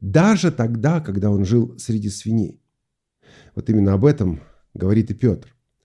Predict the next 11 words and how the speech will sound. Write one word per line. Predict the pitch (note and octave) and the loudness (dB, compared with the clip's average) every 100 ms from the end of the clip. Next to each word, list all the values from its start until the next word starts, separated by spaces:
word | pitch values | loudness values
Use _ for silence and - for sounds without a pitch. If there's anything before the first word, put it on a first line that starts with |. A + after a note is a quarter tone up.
| _ _ - _ | _ _ -20 _
И | A#2 A2+ | 0 2
это | C3 C3 B2+ | 4 4 4
ровно | C#3+ A#2+ A#2+ | 4 4 2
то | A#2+ F3+ G3+ | 2 2 2
же, | E3+ A2 | 2 0
о | G2+ | -2
чем | - D3 B2+ | -2 0 0
говорил | G#2+ A2 F#3+ D3+ | 0 0 0 0
уже | A#2 C3+ | 2 0
апостол | - A#2 - C#3+ B2+ C3+ B2+ | -2 -6 0 0 0 -2 -2
Павел. | F#3 F3+ F#2 D2+ | 0 2 0 -4